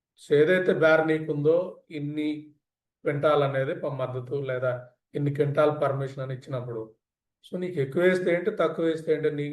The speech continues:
నీ మద్దతు ప్రకారం నీ పొగాకు బోర్డు లెక్కల ప్రకారం నువ్వు కొనాలి కదా. so నీకు ఎక్కువ తక్కువ సంబంధం ఏంటి? అంటే కావాలని ఒక మోనోపోలీ మార్కెట్, ఇద్దరు ముగ్గురు కంపెనీలు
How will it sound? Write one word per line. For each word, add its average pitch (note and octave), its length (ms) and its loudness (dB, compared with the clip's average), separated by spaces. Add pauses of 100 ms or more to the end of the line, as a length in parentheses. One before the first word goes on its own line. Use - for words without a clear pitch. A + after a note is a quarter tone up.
(120)
నీ D3+ 80 -2 (140)
మద్దతు C#3+ 340 -4
ప్రకారం C#3 420 -2 (440)
నీ D#3 60 -2 (120)
పొగాకు D#3 340 4 (140)
బోర్డు D3 340 2
లెక్కల C3+ 340 -2
ప్రకారం C3 440 -4 (320)
నువ్వు F3 180 -8
కొనాలి D3+ 400 0
కదా. B2+ 120 -4 (640)
so - 80 -4 (160)
నీకు F#3+ 260 0
ఎక్కువ F#3 240 2 (180)
తక్కువ F3 320 0 (140)
సంబంధం D#3 400 -2
ఏంటి? C#3+ 180 -4 (460)
అంటే E3 180 4 (340)
కావాలని D#3 720 6
ఒక G3 100 -8 (260)
మోనోపోలీ E3 560 4 (100)
మార్కెట్, B2+ 360 -6 (520)
ఇద్దరు C#3 260 -4
ముగ్గురు C3+ 280 0 (200)
కంపెనీలు C#3 440 0